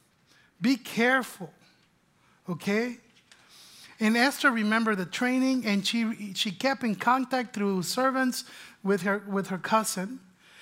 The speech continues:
And Mordecai looked for time to continue to influence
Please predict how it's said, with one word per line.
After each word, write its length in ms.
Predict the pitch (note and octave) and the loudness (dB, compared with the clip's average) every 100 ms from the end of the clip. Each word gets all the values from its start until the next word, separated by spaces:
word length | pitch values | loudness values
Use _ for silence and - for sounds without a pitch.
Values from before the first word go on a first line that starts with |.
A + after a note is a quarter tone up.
| - - | -20 -4
And 440 | F#3+ G3 G3+ G3+ - _ - | 0 0 0 -4 -12 _ -4
Mordecai 600 | G#3 C4+ - A#3 A3 G3 | -2 0 -2 -2 0 0
looked 340 | F3+ F#3 C#4 - | 0 -2 -4 -6
for 160 | G#3+ | -10
time 380 | F3+ - A3+ G#3+ | -8 -6 -2 -2
to 100 | G3 | -4
continue 600 | - F#3 F3 A#3+ A#3+ A#3+ | -6 -6 -6 -2 0 -2
to 200 | - F#3+ | -4 -6
influence 760 | G3 A3+ - G3 F3+ D#3+ D3+ - | -2 -2 -2 -4 -4 -4 -6 -10